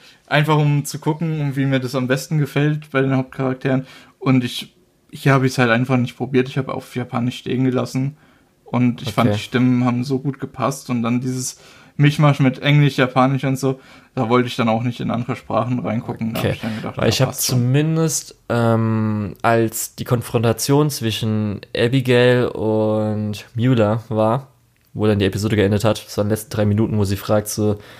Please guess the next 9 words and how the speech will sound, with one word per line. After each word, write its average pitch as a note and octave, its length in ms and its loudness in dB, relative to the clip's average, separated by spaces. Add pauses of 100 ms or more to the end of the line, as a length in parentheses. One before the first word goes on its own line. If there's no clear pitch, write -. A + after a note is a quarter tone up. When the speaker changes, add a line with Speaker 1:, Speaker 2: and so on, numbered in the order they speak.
(320)
Speaker 2:
ähm, F2 760 -4 (360)
„Bist - 180 -4
du A2 60 2
über G#2 80 2
Bagdad G#2 320 -2
geflogen?“ G#2 380 0
und G2 60 0
so G2 120 -4
weiter, G#2+ 400 2